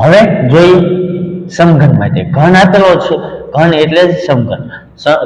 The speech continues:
ઘન આપેલો હોય તોય તમારે શું સમજવાનું? સમઘન એટલે તમારે સમજી જવાનું કે સમઘનની વાત થાય છે. ચાલો, એના માટે લંબાઈ કેટલી આપી છે? તો કે એમાં બધી જ બાજુના માપ કેવા હોય? સમાન હોય.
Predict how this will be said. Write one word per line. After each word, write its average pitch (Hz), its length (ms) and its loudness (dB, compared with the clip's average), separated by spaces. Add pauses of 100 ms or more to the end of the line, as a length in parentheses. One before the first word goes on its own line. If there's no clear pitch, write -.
ઘન 165 200 2
આપેલો 151 420 2
હોય 131 160 4
તોય 147 200 2
તમારે 127 260 -2
શું 185 340 -6
સમજવાનું? 135 380 -6
સમઘન 131 400 -4
એટલે 123 160 -4
તમારે 131 260 -4
સમજી 175 300 -2
જવાનું 123 460 -2 (400)
કે 127 340 -4
સમઘનની 139 540 0
વાત 117 240 2
થાય - 440 -6
છે. - 280 -18 (340)
ચાલો, 92 220 -4
એના 160 200 0
માટે 165 220 2
લંબાઈ 165 360 4
કેટલી 170 260 0
આપી 160 240 2
છે? 147 220 -2 (400)
તો 131 120 -8
કે 139 120 -4
એમાં 151 320 -2
બધી 156 360 2
જ 165 100 0
બાજુના 151 420 0
માપ 151 240 -4
કેવા 165 140 2
હોય? 127 160 -4
સમાન 135 380 -4
હોય. - 180 -16